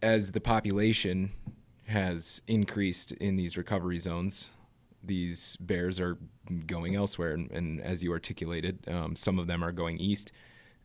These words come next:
Um, some of them are just staying on the fringes of those recovery zones. But where they're going, you know, they're meeting the people who are making their livelihoods there.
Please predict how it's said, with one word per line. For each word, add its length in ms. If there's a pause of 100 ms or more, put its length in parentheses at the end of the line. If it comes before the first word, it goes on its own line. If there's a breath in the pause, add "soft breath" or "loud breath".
Um, 480
some 240
of 100
them 200
are 140 (100)
just 180
staying 220
on 80
the 60
fringes 600 (380 soft breath)
of 180
those 220
recovery 380
zones. 280
But 220 (400 loud breath)
where 800 (180)
they're 320
going, 720 (720)
you 100
know, 220 (100)
they're 180
meeting 320
the 80
people 520 (420)
who 320
are 140
making 300
their 100
livelihoods 540
there. 260